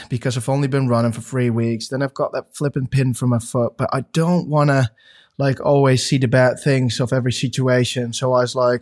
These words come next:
"I'll just, I'm just gonna put myself out there, and then I will have a, uh, a real, um,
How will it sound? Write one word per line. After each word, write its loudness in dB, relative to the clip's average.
"I'll 0
just, -4
I'm -4
just -6
gonna -6
put -4
myself -2
out 0
there, -2
and -8
then -4
I -2
will -6
have -6
a, -10
uh, -6
a -4
real, 2
um, 0